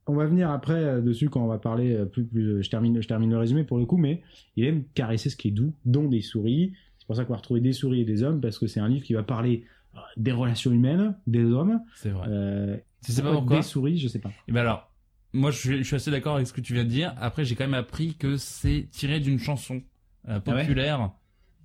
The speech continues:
Speaker 2: euh, qu'à mon avis, euh, Johnny devait apprécier, euh, dont un des couplets qui était un peu écrit en argot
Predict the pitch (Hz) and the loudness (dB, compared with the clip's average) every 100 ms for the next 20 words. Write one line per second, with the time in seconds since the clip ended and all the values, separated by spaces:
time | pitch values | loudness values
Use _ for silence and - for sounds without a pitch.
0 | - 101 95 98 98 101 95 104 101 101 | -10 -6 -4 -4 -4 -4 -4 -2 -2 -2
1 | 113 98 98 98 98 92 110 110 117 113 | -2 -2 -2 -2 -4 -2 2 2 4 2
2 | 95 98 107 104 104 - 117 147 - - | 0 -2 -4 -4 -8 -6 -6 -6 -8 -20
3 | - _ - 101 101 101 101 101 104 120 | -20 _ -10 -4 -2 -2 -2 0 0 2
4 | 117 120 104 127 123 107 107 113 117 120 | 0 0 0 -2 -2 0 0 0 -2 0
5 | 117 107 101 104 123 | 0 0 0 0 0